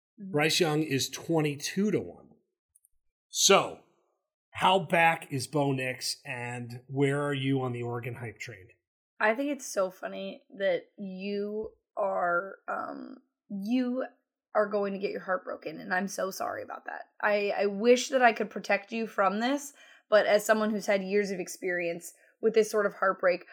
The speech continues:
Speaker 1: I will say I didn't love that Oregon gave up thirty points and four hundred forty-eight yards of offense. Or, um,
Speaker 2: Ah.
Speaker 1: so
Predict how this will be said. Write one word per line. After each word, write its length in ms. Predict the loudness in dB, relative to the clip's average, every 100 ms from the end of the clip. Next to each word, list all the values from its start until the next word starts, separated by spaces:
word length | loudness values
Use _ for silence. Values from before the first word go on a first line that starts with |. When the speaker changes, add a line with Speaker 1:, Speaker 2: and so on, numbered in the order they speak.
| -6
Speaker 1:
I 80 | 2
will 220 | 8 8
say 260 | 10 8 10
I 140 | 8 6
didn't 380 | 4 0 0
love 320 | 0 4 4 4
that 80 | 2
Oregon 300 | 2 0 -4
gave 160 | -4
up 140 | -4 -4
thirty 280 | -6 -6 -6
points 380 | -4 -4 -2
and 160 | -6 -6
four 160 | -4 -4
hundred 180 | -4
forty-eight 340 | -8 -6 -6 -4
yards 280 | -6 -6 -6
of 60 |
offense. 480 | -6 2 4 4 -2 -12 -14 6
Or, 160 | 10 10
um, 360 | 10 8 4
Speaker 2:
Ah. 40 | -4 _ _ _
Speaker 1:
so 880 | -12 6 8 10 10 8 6 6 4